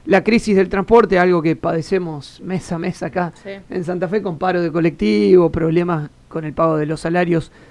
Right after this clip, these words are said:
Speaker 1: a los trabajadores del transporte, y el acompañamiento de las ciudades al Pacto de Mayo. Pero el intendente aquí de Santa Fe, Juan Pablo Poletti,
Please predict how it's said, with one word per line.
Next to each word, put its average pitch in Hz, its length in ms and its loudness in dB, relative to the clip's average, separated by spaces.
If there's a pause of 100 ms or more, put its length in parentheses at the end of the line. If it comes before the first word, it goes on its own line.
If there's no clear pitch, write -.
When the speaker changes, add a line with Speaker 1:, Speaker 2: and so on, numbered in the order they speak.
(260)
Speaker 1:
a - 100 0
los 160 140 4
trabajadores 170 480 2
del 170 120 2
transporte, 240 640 2
y 214 120 0
el 240 100 4
acompañamiento 240 840 0
de 202 60 6
las 185 160 0
ciudades 220 480 0
al 214 240 2 (480)
Pacto 214 400 4
de 170 140 2
Mayo. 156 320 -6
Pero 190 480 6
el 190 160 4
intendente 208 480 0
aquí 185 140 -4
de 208 100 2
Santa 190 260 -2
Fe, 208 120 -2
Juan 196 180 -4
Pablo 208 200 2
Poletti, 208 380 0